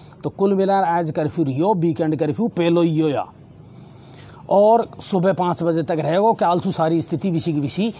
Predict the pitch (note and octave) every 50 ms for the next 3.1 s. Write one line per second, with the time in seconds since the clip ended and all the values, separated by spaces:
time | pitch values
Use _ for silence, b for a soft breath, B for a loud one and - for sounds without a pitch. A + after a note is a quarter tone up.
0 | B B - - - F#2+ A2 C#3 F3 D3+ - - C3 B2 A2 G#2 G2+ F#2+ F#2+ -
1 | - - - - B B B B B B B B B B B B - E3 E3 E3
2 | E3 E3 D#3+ D#3+ E3 E3 D#3+ D3 C3 E3 G3+ G3 - A#3 A#3 A3+ A3+ A3+ A#3 A3+
3 | -